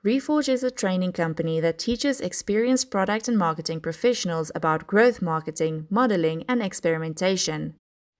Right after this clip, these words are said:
Brian has a vast network, and the Reforge blog is chock full of actionable insights from the marketers behind successful tech companies like Pinterest and Uber.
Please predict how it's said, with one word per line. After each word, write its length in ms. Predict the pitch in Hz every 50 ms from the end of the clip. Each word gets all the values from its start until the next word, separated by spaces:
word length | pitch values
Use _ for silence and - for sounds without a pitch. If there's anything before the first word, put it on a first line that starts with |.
| _ _ _ _ _
Brian 380 | - 208 208 214 233 262 269 254
has 180 | 262 269 262
a 60 | 262
vast 440 | 214 180 170 170 170 170 170 - -
network, 540 | 180 170 165 - - 170 156 156 156 151 - - -
and 120 | 185 185
the 120 | 196 196
Reforge 500 | 190 220 233 254 - - 294 285 277 -
blog 320 | - 196 175 165 165 160 -
is 200 | - 185 - -
chock 260 | - - 247 247 247
full 180 | - - 208 190
of 120 | 180 175 - -
actionable 520 | - 214 214 - - 247 254 233 262 247 240
insights 560 | 226 226 226 214 - - 175 165 165 165 -
from 180 | - 190 180 180
the 80 | 180 175
marketers 680 | 175 175 185 214 254 - 269 240 - 185 180 170 -
behind 460 | - 170 160 151 175 190 214 240 240
successful 540 | - 262 254 - - 202 196 - - 185 180
tech 260 | - - 254 269 262
companies 560 | - 190 175 165 - 170 170 170 165 160 -
like 240 | 165 156 160 156 -
Pinterest 540 | - 254 254 214 - 170 165 165 - - - -
and 200 | 175 175 - -
Uber. 560 | 202 220 214 170 170 160 180 180 165 160